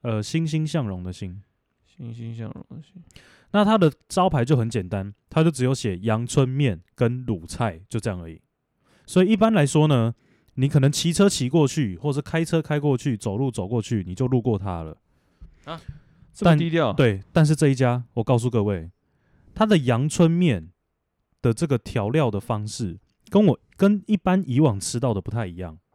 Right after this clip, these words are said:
Speaker 1: 口味偏重，里面有韭菜跟豆芽菜，带一点点沙茶的香味，然后用油面。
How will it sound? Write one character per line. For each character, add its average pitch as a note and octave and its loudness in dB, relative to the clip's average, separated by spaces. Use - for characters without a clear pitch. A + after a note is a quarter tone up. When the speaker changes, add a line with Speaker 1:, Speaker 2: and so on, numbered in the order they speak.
Speaker 1:
口 A#2 2
味 F3 6
偏 E3+ 0
重， A2 0
里 A2+ -8
面 D#3+ 2
有 A#2+ 0
韭 F2 -4
菜 A2 -6
跟 G#2 -6
豆 G#2 -4
芽 E2 -14
菜， - -12
带 F#3 2
一 G3 0
点 D3+ 0
点 C3 0
沙 D3 0
茶 F#2 -8
的 F#2 -6
香 G#2 -4
味， G2+ -4
然 G2+ -6
后 B2+ 2
用 B2+ 2
油 F2 -6
面。 F#2 -8